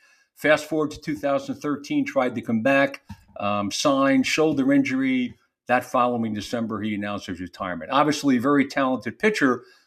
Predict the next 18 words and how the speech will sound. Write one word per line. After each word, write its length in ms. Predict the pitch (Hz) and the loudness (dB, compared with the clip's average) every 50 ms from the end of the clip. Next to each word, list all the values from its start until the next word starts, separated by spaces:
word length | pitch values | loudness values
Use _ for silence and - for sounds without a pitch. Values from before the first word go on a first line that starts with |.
| _ - | _ -2
who 200 | _ 127 123 120 | _ 2 2 4
had 260 | 110 120 120 117 113 | 4 4 4 6 4
a, 360 | 113 110 110 107 107 107 104 | 4 4 2 2 2 0 0
uh, 380 | 104 104 104 104 104 104 104 - - | 0 0 0 0 -2 -2 -4 -4 -4
was 220 | 113 110 107 - | -4 -4 -4 -4
struck 400 | - - - 131 127 113 - - | -6 0 2 2 2 2 0 -2
by 300 | 117 110 107 107 107 104 | 0 2 2 2 2 0
a, 260 | 104 107 101 101 104 - - | -2 -4 -4 -4 -6 -8 -8
a, 180 | - 104 101 104 - - | -8 -8 -8 -8 -10 -10
a 60 | 110 | -10
series 460 | - - - 180 175 160 143 123 107 | -8 -6 -2 2 6 6 6 6 4
of 100 | 120 104 | 2 0
injuries 480 | 117 113 113 104 104 107 110 104 92 92 | 2 0 0 0 -2 -2 -2 -2 -4 -4
which 280 | 104 107 107 - - - _ _ _ _ _ | -6 -6 -6 -6 -12 -16 _ _ _ _ _
ended 260 | 139 135 131 127 120 | 4 4 4 6 4
his 200 | 123 107 - - - _ _ _ _ _ _ | 2 0 0 -6 -14 _ _ _ _ _ _
career 340 | _ - - 131 127 127 123 | _ -2 0 2 2 2 2
prematurely. 840 | 123 - - 127 113 107 104 - - - 113 - - - 80 80 | -2 -2 -4 -4 -2 -2 -2 -4 -4 -6 -6 -8 -10 -10 -10 -14